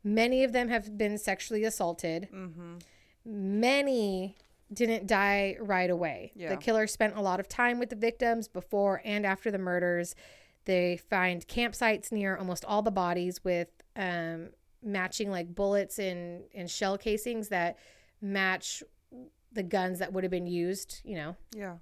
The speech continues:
Speaker 1: the murder weapons. Um, most of them have been killed in pairs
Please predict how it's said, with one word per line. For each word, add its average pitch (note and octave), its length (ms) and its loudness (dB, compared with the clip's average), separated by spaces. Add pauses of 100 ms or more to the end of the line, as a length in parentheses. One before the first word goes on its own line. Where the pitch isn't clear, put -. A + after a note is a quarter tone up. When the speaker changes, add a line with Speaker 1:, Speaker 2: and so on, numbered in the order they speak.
(140)
Speaker 1:
the G3 160 0
murder F#3 260 4
weapons. G3 540 0 (580)
Um, F3+ 520 -2 (240)
most A#3 400 6
of A#3 80 0
them A#3 340 6
have A#3 160 -4
been F#3+ 160 -2
killed F#3+ 320 0
in F#3 120 -2
pairs D#3+ 640 -4